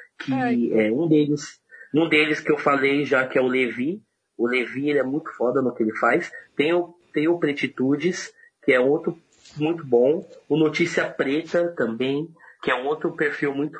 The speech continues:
Speaker 1: muito bom pra, pra acompanhar. Eu acho que, assim, tem uma série de perfis que estão re-, é, ganhando o seu espaço agora, é, que não tinha antes, infelizmente, e que é muito bom pra se informar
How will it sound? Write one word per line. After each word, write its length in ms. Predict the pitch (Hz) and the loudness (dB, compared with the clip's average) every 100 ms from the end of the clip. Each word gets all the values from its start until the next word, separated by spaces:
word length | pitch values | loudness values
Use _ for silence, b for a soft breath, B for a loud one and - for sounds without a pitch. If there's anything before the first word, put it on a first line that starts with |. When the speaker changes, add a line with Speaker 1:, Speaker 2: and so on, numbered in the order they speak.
| - | -18
Speaker 1:
muito 280 | 139 147 170 | -6 -6 -6
bom 260 | 127 123 143 | -2 0 0
pra, 300 | 143 120 117 | 0 0 0
pra 180 | - 117 | 0 -2
acompanhar. 680 | - 123 123 113 113 127 B B B | -2 -4 -2 0 0 0 B B B
Eu 120 | - 131 | 0 0
acho 160 | - | 0
que, 40 | 165 | -4
assim, 200 | - 139 | -4 -4
tem 240 | 165 214 | -2 -2
uma 180 | 247 247 | 0 -2
série 240 | 240 247 | 0 0
de 100 | 233 | 0
perfis 380 | - 214 - 175 | 0 -2 0 -4
que 80 | - | -6
estão 300 | - 170 160 | -4 -2 0
re-, 160 | 151 147 - | -2 -2 -2
é, 240 | 127 127 | 0 0
ganhando 420 | 123 143 143 160 165 | 0 -2 0 -2 -2
o 60 | |
seu 360 | 156 147 135 123 | -2 -2 0 -2
espaço 440 | - - 131 127 117 | -4 -2 -2 0 -4
agora, 540 | 113 131 156 123 110 B B B B - | -2 0 2 0 -2 B B B B -2
é, 800 | 113 113 110 107 107 104 101 104 _ _ _ | 0 0 0 -2 -4 -6 -8 -12 _ _ _
que 160 | - 151 | -2 0
não 180 | 143 | 2
tinha 360 | 175 - 165 143 | 0 -2 0 2
antes, 600 | 120 143 175 170 - - 120 | 2 0 0 -4 -16 -16 -8
infelizmente, 840 | 135 - 120 113 123 160 180 - - - - | -2 0 0 0 0 0 -2 -8 -14 -16 -10
e 100 | 135 | -8
que 340 | 139 - 160 151 | -8 0 2 4
é 120 | 156 | 2
muito 280 | 165 175 - | 2 -2 -2
bom 140 | 151 | -4
pra 220 | 160 165 - | -4 -6 -8
se 100 | 175 | -12
informar 640 | - 170 156 135 139 | -2 0 2 0 -2